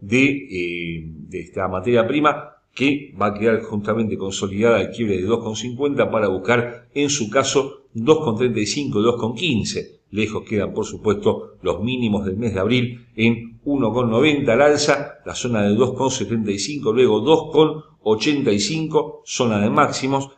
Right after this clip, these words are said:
del mes de junio, y los máximos del mes de marzo en dos con noventa y ocho, pero por ahora no hay demasiados cambios. El oscilador estocástico que aplica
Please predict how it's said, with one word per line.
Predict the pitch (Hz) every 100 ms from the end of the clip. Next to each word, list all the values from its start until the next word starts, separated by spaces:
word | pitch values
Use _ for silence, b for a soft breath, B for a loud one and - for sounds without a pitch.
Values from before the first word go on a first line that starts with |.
| _ 92
del | 95
mes | 104 107
de | 104
junio, | - 165 156 151 - -
y | 143
los | 131 104
máximos | 135 131 143 139 139 - _
del | 110 139 143 104 101
mes | 120 107
de | 104
marzo | 131 120 110 101
en | 113
dos | 135 131
con | 120
noventa | 107 113 110 101
y | 135
ocho, | 143 104 117
pero | 147 - - - -
por | 117 110
ahora | 107 117 113 - - -
no | 107 135
hay | 139 135 - -
demasiados | 131 127 113 - 127 107
cambios. | - 156 151 143 - -
El | 95
oscilador | 92 95 98 117
estocástico | - 95 127 - 92 78
que | 92
aplica | 113 107 107 104 -